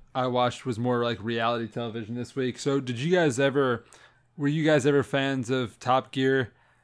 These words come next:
the, uh, B B C show that aired for, shoot,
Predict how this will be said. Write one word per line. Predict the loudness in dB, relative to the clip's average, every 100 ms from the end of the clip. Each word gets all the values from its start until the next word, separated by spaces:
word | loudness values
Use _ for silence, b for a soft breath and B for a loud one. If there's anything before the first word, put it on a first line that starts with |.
| _ -6
the, | -4 0 0
uh, | 0 -2
B | -4 -2
B | 0 0
C | -2 -2
show | -2 0 2 2 0 -4 b b b -8
that | -4 -4 -4 _ _
aired | 0 2 2
for, | 0 -6 -6 -10 _
shoot, | -12 -6 -6